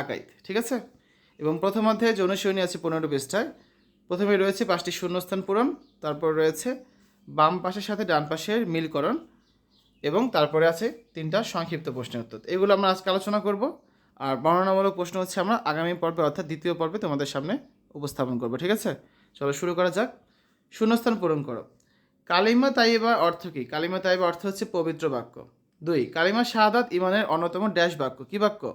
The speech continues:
প্রধান বাক্য। তিন, ইমানে মুজমাল অর্থ কী? ইমানে মুজমাল অর্থ সংক্ষিপ্ত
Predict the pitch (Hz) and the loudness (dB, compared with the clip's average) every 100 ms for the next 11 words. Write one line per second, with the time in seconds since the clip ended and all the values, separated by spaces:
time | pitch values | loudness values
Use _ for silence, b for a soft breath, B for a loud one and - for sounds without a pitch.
0 | - 175 190 170 131 - - - _ _ | -10 -6 -4 -2 -4 -6 -14 -20 _ _
1 | _ _ 202 170 120 b b b b b | _ _ 0 0 -2 b b b b b
2 | 196 233 247 254 247 220 240 208 208 202 | 2 4 6 6 4 4 4 2 0 -8
3 | 131 120 - 156 165 165 160 156 160 151 | -10 -14 -6 -4 -2 -2 -4 -2 -2 0
4 | 156 240 190 180 190 185 | -2 -4 -2 -2 -2 -4